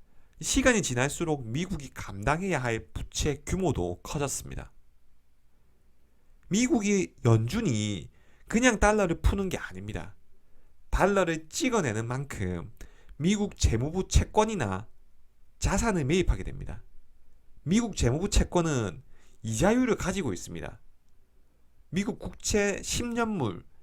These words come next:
삼십 년물, 국채 금리라고 불리는 것들이죠. 이 미국의 부채는 곧 채권 발행량이라고 볼 수 있는데, 채권의 이자율을 높게 가져가면 그만큼 미국이 감당해야 할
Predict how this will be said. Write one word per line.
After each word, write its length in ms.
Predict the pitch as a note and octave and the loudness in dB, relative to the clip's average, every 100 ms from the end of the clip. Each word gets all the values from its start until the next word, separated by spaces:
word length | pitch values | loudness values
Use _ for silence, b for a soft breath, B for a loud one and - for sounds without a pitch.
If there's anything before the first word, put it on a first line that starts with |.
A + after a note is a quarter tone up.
| - - - | -20 -20 -12
삼십 380 | - - B3+ G#3 | -4 0 0 0
년물, 500 | D3+ A2+ G2+ F2+ A2+ - - | 0 -2 -4 -6 -10 -14 -12
국채 340 | - F3 - | -8 2 4
금리라고 520 | G#3 G3 F3+ B2 G#2+ - | 4 2 2 2 0 -4
불리는 320 | G2 A#2+ G2 | -4 -4 -6
것들이죠. 420 | E2 - - - - - - - - - - - _ _ - _ - _ _ _ - | -10 -12 -14 -14 -16 -20 -20 -20 -20 -20 -20 -20 _ _ -20 _ -20 _ _ _ -6
이 60 | D#3 | 0
미국의 380 | G#3+ B3+ G#3 | 2 4 4
부채는 420 | - - A3+ G3 - | 2 0 2 2 2
곧 240 | E3 - - - | 2 0 -16 -4
채권 560 | - G#3 - A#3 A3 G#3 | 0 2 4 2 4 0
발행량이라고 920 | D#3+ F3+ A#3 G#3+ A2+ G#2+ C#3 F#3+ C#3+ | 0 0 0 0 -2 0 2 2 0
볼 200 | - D#3 | 0 0
수 200 | D#3+ G2 | 0 -8
있는데, 600 | F2+ A2 A2 F2 F2 - - - - - - - - - - | -4 -2 0 0 -2 -6 -10 -18 -18 -20 -20 -20 -20 -20 -4
채권의 480 | - B3 - C4+ A#3 | 0 2 2 2 2
이자율을 520 | B2 C#3+ G3+ G#3 F#3 | 4 4 4 4 4
높게 380 | C#3+ G#3 - - | 6 4 4 2
가져가면 640 | D3 C#3 B2+ A#2 G#2 G2+ - - | 2 0 0 0 2 0 -2 -12
그만큼 720 | - B2 D#3 A3+ - G3+ F#3+ C3 | -2 4 4 4 0 0 0 2
미국이 400 | E3 G#3 D3+ C3+ | 2 0 -2 -6
감당해야 580 | - G2+ B2+ F#3+ E3+ | -6 0 0 2 2
할 220 | A#2+ G#2+ | 2 0